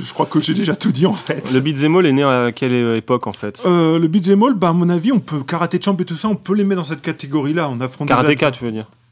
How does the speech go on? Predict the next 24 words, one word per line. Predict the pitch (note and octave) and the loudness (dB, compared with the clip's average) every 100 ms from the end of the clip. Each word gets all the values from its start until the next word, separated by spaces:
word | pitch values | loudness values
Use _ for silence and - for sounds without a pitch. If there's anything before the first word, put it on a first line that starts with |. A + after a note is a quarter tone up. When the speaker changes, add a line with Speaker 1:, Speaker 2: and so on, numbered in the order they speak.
| _ | _
Speaker 1:
Karateka, | - C3+ C3 C3 C3+ C3+ C#3 C3+ | -6 -4 -4 -8 -6 -4 -4 -6
Karate | B2 B2+ B2+ | -10 -8 -8
Champ, | C#3 C#3 | -8 -8
tout | C#3+ | -10
ça, | B2 C#3+ C#3+ C3+ | -10 -6 -4 -6
tous, | - - | -12 -12
tous | F3+ | -2
les | G3+ | 0
jeux | F#3+ G#3 | 0 0
dont | E3 D3+ | 0 0
on | |
a | D3 | 0
parlé | D#3+ F3+ | 0 0
au | |
début | D3+ C#3+ D#3 | -2 -6 -8
des, | B2+ B2+ | -8 -8
ini-, | C#3 B2+ A2 A#2+ | -8 -10 -14 -16
de, | A2+ | -16
des | A#2 B2 | -12 -8
origines | B2+ D3+ | -6 -6
du | B2+ | -6
jeu | A#2+ | -8
de | - | -8
combat. | A#2+ D3 | -6 -6